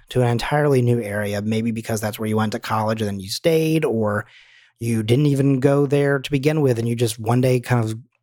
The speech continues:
up and moved, you packed your bags and moved away, what called you to the new area? You know, what brought you there? I'm very curious to see what made people leave and find their new home.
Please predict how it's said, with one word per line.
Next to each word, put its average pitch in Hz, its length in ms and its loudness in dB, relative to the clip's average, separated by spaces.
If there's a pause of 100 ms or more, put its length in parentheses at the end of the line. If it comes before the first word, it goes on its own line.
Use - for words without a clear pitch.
(140)
up 107 160 0
and 127 120 4
moved, 143 460 2
you 117 60 -8
packed 123 260 0
your 127 80 -2
bags 135 300 0
and 123 100 2
moved 143 220 2
away, 147 340 0 (480)
what - 340 -2
called 156 320 0
you 143 120 0
to 139 180 -2
the 120 380 -4
new 123 400 2
area? 117 520 0
You 113 120 -6
know, 117 80 0
what 156 280 0
brought 131 320 0
you 113 120 -4
there? 95 400 -6 (560)
I'm 131 120 -4
very 185 200 2
curious 156 340 2
to 127 80 -2
see 127 240 2
what 131 300 0
made 147 240 0
people 110 680 0 (680)
leave 165 680 0
and 120 180 0
find 143 560 0
their 120 220 2
new 117 340 2
home. 92 560 -4